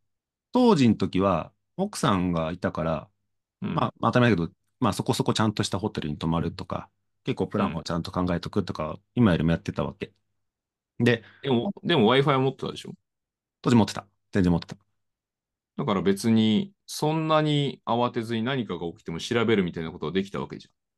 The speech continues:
Speaker 1: できた。
Speaker 2: で、別に国内旅行と変わんないって感覚なかった？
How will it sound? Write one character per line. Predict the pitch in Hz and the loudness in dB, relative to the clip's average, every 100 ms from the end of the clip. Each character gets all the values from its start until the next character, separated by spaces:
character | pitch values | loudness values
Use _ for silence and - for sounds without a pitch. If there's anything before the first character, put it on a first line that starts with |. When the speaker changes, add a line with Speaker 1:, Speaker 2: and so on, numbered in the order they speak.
| _ - | _ -8
Speaker 1:
で | |
き | 98 | -8
た。 | - - _ _ _ _ _ _ _ _ _ _ _ _ _ _ _ _ _ _ _ _ - | -10 -18 _ _ _ _ _ _ _ _ _ _ _ _ _ _ _ _ _ _ _ _ 2
Speaker 2:
で、 | 135 117 - _ _ _ - | 4 2 -2 _ _ _ -4
別 | 127 135 | -2 -2
に | 120 | -2
国 | 123 139 160 | -2 0 -2
内 | 156 | 0
旅 | 160 | 0
行 | 156 101 | -2 -4
と | - - | -6 -4
変 | 107 | 0
わ | 117 | 0
ん | 117 | 0
な | 117 | -2
い | |
っ | 104 | -4
て | - | -8
感 | 90 | -8
覚 | 85 87 | -8 -6
な | 87 | -6
か | 98 | -8
っ | - | -14
た？ | - | -20